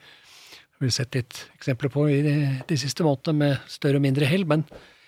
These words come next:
jeg husker det var et, et, eh, et bilde i V G en gang som gikk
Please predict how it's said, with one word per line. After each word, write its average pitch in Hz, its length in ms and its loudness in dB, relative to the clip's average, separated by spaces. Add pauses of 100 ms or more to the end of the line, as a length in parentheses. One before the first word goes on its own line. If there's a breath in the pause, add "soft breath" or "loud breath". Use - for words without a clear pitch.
(120)
jeg 147 100 4
husker 156 200 2
det 131 80 2
var 139 120 4
et, 170 180 -2
et, - 320 -4
eh, 156 600 4 (540 soft breath)
et 151 100 0
bilde 143 220 2
i 165 40 2
V 156 280 2
G 113 140 0
en 120 80 2
gang 160 200 4
som 147 200 2
gikk - 340 -2